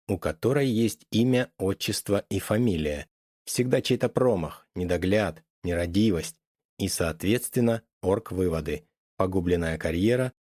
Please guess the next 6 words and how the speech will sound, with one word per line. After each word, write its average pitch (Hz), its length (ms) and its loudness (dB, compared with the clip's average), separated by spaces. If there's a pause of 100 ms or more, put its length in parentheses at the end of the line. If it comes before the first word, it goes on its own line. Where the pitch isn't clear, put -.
(100)
в 92 200 -2
лучшем 156 360 2
случае 147 440 2
выговор, 82 480 -2 (300)
тихая 92 360 0
отставка. - 680 -2